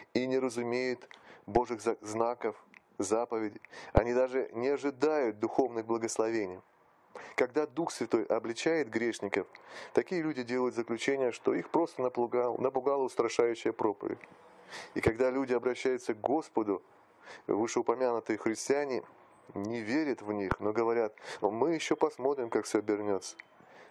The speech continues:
Десятое. «Те же, кто имеет дух молитвы,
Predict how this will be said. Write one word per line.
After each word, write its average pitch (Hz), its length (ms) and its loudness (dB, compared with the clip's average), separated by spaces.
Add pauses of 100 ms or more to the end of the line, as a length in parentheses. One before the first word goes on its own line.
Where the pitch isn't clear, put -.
(140)
Десятое. 104 640 -2 (680)
«Те 147 220 2
же, 123 140 -2
кто 110 360 2
имеет 117 440 0
дух 90 220 -2
молитвы, 104 600 0